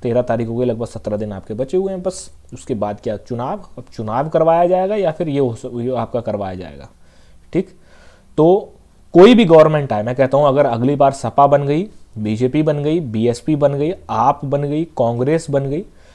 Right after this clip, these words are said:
वैकेंसी पूरी होनी है, क्योंकि वैकेंसी को अब उस-, आप लोग कहेंगे नोटिफिकेशन में लिखा हो किसी भी चरण से वापस ली जा सकती है। अरे भैया, तब भी कोर्ट में सु-,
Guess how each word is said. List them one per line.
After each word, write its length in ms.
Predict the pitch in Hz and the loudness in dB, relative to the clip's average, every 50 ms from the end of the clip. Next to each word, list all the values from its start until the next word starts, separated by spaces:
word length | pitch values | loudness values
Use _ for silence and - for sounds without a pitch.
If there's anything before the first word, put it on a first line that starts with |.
| - - - - - - _ - - - - - - - | -20 -20 -20 -20 -20 -20 _ -20 -20 -20 -20 -20 -20 -16
वैकेंसी 600 | 117 113 127 131 131 - 185 196 190 190 - 262 - | -6 0 2 2 4 4 2 2 2 2 0 0 0
पूरी 320 | - 185 170 160 160 160 | 2 0 2 2 2 2
होनी 280 | 147 131 123 117 113 107 | 0 -2 -4 -4 -6 -6
है, 200 | 98 92 85 92 | -8 -8 -10 -12
क्योंकि 260 | - - 123 127 151 143 | -8 -8 -6 -4 -4 -4
वैकेंसी 560 | 117 120 120 120 131 135 143 139 - 190 190 | -2 -2 -2 -2 -2 -2 -4 -4 -6 -6 -6
को 320 | 185 - 185 185 202 214 208 | -2 2 4 4 4 4 2
अब 280 | 208 - - 127 123 131 | -2 -4 -6 -6 -6 -4
उस-, 280 | 135 127 123 - - 151 | -6 -6 -6 -6 -6 -2
आप 200 | 139 131 131 - | 0 0 0 0
लोग 120 | 147 147 | -2 -2
कहेंगे 200 | - 151 147 151 | 0 -2 -2 -2
नोटिफिकेशन 500 | 147 139 131 143 139 135 139 139 139 - | -4 -4 -6 -6 -6 -6 -8 -8 -6 -6
में 100 | 147 143 | -4 -2
लिखा 220 | 139 131 131 - 131 | -2 -4 -2 -2 -2
हो 60 | 135 | -2
किसी 240 | 131 - 131 131 135 | 0 -2 -2 -2 -2
भी 80 | 135 131 | -2 -2
चरण 220 | 131 135 127 127 | -2 -4 -4 -4
से 120 | 123 - 131 | -4 -4 -2
वापस 300 | 120 113 113 - 127 - | -2 -2 -2 -2 -4 -4
ली 100 | 123 123 117 | -4 -4 -4
जा 100 | 117 113 | -4 -4
सकती 300 | - - - - - 151 | -4 -6 -12 -8 -4 -4
है। 100 | 196 - - - - - - | -4 -4 -6 -12 -18 -12 -6
अरे 140 | 131 147 | -4 -4
भैया, 300 | 143 131 123 127 143 165 170 | -4 -2 -2 0 0 0 -2
तब 260 | - - 135 123 123 | 0 -2 -2 -2 0
भी 120 | 135 160 170 | -2 -4 -4
कोर्ट 300 | - - 160 156 160 160 | -2 0 0 0 0 0
में 240 | 160 160 165 170 175 - - - - - - - - - - - - - - - - - | -2 -4 -4 -4 -6 -8 -12 -16 -18 -18 -18 -20 -20 -20 -18 -20 -18 -18 -18 -18 -18 -18
सु-, 240 | - - - - 165 | -18 -12 -12 -10 -6